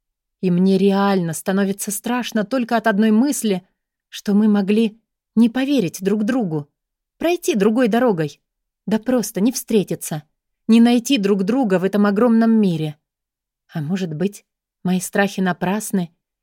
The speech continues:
и те, кому суждено быть вместе, все равно обретут друг друга.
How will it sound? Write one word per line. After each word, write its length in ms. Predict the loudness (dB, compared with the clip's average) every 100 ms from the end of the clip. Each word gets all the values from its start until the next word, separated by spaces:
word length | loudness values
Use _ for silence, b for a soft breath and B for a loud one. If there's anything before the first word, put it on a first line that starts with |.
| -4
и 100 | -4
те, 240 | -2 -4
кому 260 | 0 0 0
суждено 480 | -2 -4 0 0
быть 200 | 0 -2
вместе, 420 | 0 2 2 -2 -4
все 160 | -2
равно 320 | -2 0 -2
обретут 400 | 0 -2 -2 -4 -4
друг 220 | -2 -2
друга. 420 | -2 -4 -4 -6